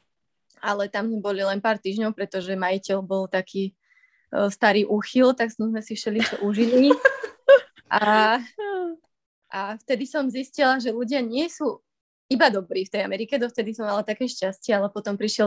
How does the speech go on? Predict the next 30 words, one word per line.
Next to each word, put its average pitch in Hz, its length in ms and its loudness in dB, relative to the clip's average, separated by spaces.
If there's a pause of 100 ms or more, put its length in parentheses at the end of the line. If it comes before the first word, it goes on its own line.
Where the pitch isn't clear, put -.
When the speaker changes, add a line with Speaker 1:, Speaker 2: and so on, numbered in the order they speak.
Speaker 1:
tento, 214 240 0
tak 196 240 0
nám 196 160 -2
otvoril 208 480 0
oči. 254 560 2 (720)
A 196 400 2
Speaker 2:
<laughs> 208 120 -12
Speaker 1:
potom 262 280 -4
sme 220 240 -4
ešte 226 240 -8
pracovali 202 480 -2
v 175 160 -10
jednej 175 160 -8
reštaurácii. 165 800 -6 (480)
Tam 180 160 0
som 190 160 -4
robila 190 320 4
v - 160 -12
kuchyni, 254 480 4 (240)
asi 185 480 -10 (160)
šaláty 214 480 4
som 302 160 0
robila, 247 480 0 (400)
neviem. 196 400 -2
Speaker 2:
Hmm. - 480 0
Speaker 1:
Bola 240 160 6
čo 247 160 0
také, 285 480 4 (220)
Speaker 2:
<laughs> - 300 -6
Speaker 1:
ale, 247 360 0